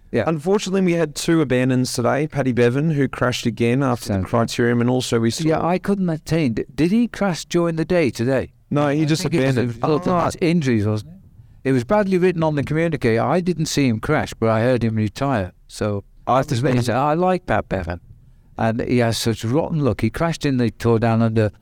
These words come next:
Speaker 1: think he broke his collarbone when he was race leader and couldn't finish the race. That's, that's hot tough. Very tough.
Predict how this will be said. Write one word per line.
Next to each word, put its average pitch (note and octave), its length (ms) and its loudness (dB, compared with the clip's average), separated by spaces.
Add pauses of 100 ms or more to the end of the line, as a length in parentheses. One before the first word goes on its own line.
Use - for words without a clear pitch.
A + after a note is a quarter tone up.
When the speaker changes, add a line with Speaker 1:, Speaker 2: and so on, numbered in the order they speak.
Speaker 1:
think - 160 -8
he D#3+ 80 2
broke B2 260 0
his G2+ 140 0
collarbone G#2+ 460 0
when A2+ 120 0
he A2+ 80 4
was G#2+ 180 2
race B2 280 2
leader G#2+ 420 2 (240)
and G#2+ 180 -4
couldn't A2 260 0
finish A2 320 0
the F#2+ 120 0
race. G#2 260 2
That's, - 520 -6
that's - 240 -4
hot - 180 -8
tough. - 360 -6 (220)
Very G#2 160 0
tough. E2 240 -8